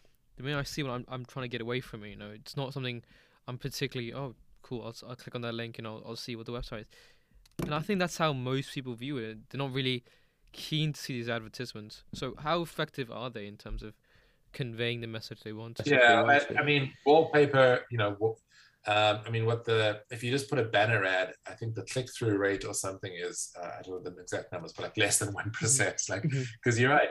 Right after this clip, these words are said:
Speaker 2: who wants to just, "Oh, wow, there's this airline is advertising that, that, yes, I'll click on that." No, you won't. <laughs> Um, so, however, if you see a video that in the first, you know, three seconds, there's something about it that goes, "Oh,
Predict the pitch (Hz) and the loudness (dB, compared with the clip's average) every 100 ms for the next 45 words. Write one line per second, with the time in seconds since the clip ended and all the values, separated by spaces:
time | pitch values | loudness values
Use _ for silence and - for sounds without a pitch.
0 | - - 143 135 135 117 - 120 120 156 | 0 4 6 6 4 0 -2 -4 -6 -4
1 | 175 110 - - - - 156 127 92 143 | -4 -4 -8 -20 -10 2 4 4 4 4
2 | 123 - 127 - 131 143 135 120 107 90 | 4 2 0 0 2 2 4 2 0 -6
3 | - 95 92 - 85 - - - - 135 | -10 -6 -6 -6 -10 -12 -12 -14 -6 -2
4 | 170 - 85 - 95 - 82 90 107 123 | -2 -2 -6 -6 -8 -8 -4 -2 -2 -4
5 | 160 95 92 113 131 87 113 - - - | -2 -2 -2 -2 -4 -6 -12 -16 -18 -16
6 | - - - 120 120 123 123 120 113 - | -16 -18 0 4 6 8 6 4 -2 -10
7 | - - - 143 143 143 - - _ _ | -20 -8 0 4 4 4 -2 -16 _ _
8 | _ - 127 165 180 156 - 180 165 - | _ 0 4 4 4 2 -2 -2 -4 -2
9 | 170 147 117 104 123 135 87 82 - _ | 0 0 0 0 2 2 0 -4 -14 _
10 | _ _ 120 113 113 - 123 120 113 123 | _ _ 2 4 4 2 0 0 0 2
11 | 127 123 - 113 104 113 - - - 127 | 2 2 -2 -2 -4 -6 -12 -18 -6 2
12 | 131 139 - 123 123 - 78 73 - - | 4 4 4 2 0 -4 -10 -8 -10 -10
13 | _ _ 123 117 135 139 123 135 104 107 | _ _ 2 4 4 2 2 2 2 0
14 | 107 - - | -2 -4 -6